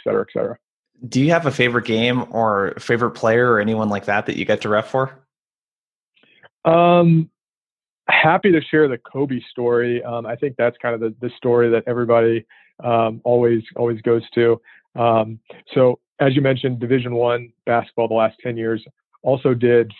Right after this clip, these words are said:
Speaker 1: fiba, which is the international basketball, um,
Speaker 2: Mm-hmm.
Speaker 1: for several years. And so in fiba, you can only work, or I should say in a real competition, you can't work your home country. But, like, in exhibition games and,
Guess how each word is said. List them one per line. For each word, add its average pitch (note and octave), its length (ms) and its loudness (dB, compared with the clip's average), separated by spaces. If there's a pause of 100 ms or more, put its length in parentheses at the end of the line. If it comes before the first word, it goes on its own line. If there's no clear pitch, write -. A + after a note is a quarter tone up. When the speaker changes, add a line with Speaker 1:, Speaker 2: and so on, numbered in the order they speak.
Speaker 1:
fiba, A#2+ 340 2
which A2+ 180 -2
is A2+ 120 0
the A#2+ 80 0
international A2+ 580 -2
basketball, G#2+ 640 -2 (340)
um, - 20 0
Speaker 2:
Mm-hmm. A2+ 220 0
Speaker 1:
for A#2+ 100 -4
several A2+ 320 0
years. G#2 300 -4 (160)
And B2 240 -2
so A#2+ 240 2 (240)
in C3 140 4
fiba, D#3 480 4 (240)
you D3 160 2
can D#3 160 -2
only C#3+ 280 0
work, B2+ 520 0 (180)
or B2+ 240 -4
I C#3 80 -2
should B2+ 180 -8
say C3 220 0
in B2+ 100 -8
a A#2+ 60 -2
real C3+ 320 2
competition, B2+ 760 -6
you A#2 120 -8
can't - 240 -4
work A#2 180 -2
your A#2 120 -4
home A#2 200 -4
country. A2+ 420 -4 (340)
But, C3 200 2
like, B2 180 0
in B2 160 -2
exhibition B2 600 -2
games A#2+ 400 0
and, A2+ 240 -2